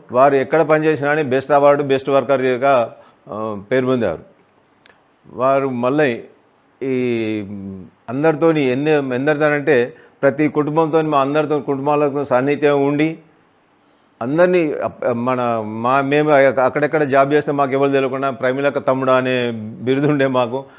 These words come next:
మా కుటుంబానికి పెద్ద అక్కయ్య అందరే. పుట్టినింట్లో కానీ మెట్టినింట్లో కానీ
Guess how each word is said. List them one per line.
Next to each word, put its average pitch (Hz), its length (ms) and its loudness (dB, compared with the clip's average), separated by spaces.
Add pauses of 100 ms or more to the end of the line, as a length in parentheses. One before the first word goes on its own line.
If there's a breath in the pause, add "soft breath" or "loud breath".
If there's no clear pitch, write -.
(220 loud breath)
మా 120 80 -2
కుటుంబానికి 127 480 -4
పెద్ద 123 240 -2
అక్కయ్య 127 600 2
అందరే. 120 420 -2 (520 soft breath)
పుట్టినింట్లో 165 460 2
కానీ 151 300 2
మెట్టినింట్లో 143 520 0
కానీ 127 400 2